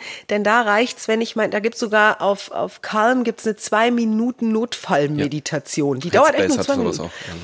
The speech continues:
Speaker 1: Das heißt, ich schließe meinen Kopfhörer ans Handy an, egal wo ich bin, auch selbst in meinem Redaktionsbüro und schirm mich mal kurz ab. Es sind nur zwei Minuten. Und es hilft irrsinnig viel. Das hätte ich früher auch nicht gedacht.
Speaker 2: Ja,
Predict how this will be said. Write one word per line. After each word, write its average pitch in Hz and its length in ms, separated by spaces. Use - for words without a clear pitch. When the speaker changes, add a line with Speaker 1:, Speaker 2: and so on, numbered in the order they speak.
Speaker 1:
Das 220 160
heißt, 233 180
ich 226 100
schließe 262 240
meinen 220 100
Kopfhörer 254 400
ans 202 180
Handy 262 240
an, 208 140
egal 202 260
wo 202 80
ich - 160
bin, 262 300
auch 208 180
selbst 240 240
in 233 60
meinem 208 180
Redaktionsbüro 202 1040
und 208 180
schirm 262 240
mich 254 160
mal 226 120
kurz 285 240
ab. 233 160
Es 226 100
sind 269 200
nur 269 180
zwei 233 280
Minuten. 233 580
Und 214 200
es 220 80
hilft - 560
irrsinnig 349 840
viel. 233 180
Das 165 200
hätte 247 160
ich - 80
früher 269 420
auch 262 180
nicht 277 320
gedacht. 226 580
Speaker 2:
Ja, 107 120